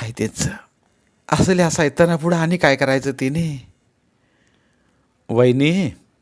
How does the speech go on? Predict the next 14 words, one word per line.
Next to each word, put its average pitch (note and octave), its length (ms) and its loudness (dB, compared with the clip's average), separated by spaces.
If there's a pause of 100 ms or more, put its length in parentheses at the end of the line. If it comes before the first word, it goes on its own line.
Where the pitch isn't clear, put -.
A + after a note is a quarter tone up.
(1120)
संभ्या C#3 580 2
सुधरल B2+ 500 0
म्हणून C3 260 -4
पुढं C3+ 260 2
होऊन C3 240 -2
सगळं B2+ 560 -2
केलं, A#2 240 -2 (760)
खरं A#2+ 160 2
सगळ्यावर C#3 540 0
त्याच्या B2 260 -2
कर्तुकीनं A#2 580 -4
पाणी A#2 340 0
फिरवलं C#3 400 -4
बघ. A2 200 -6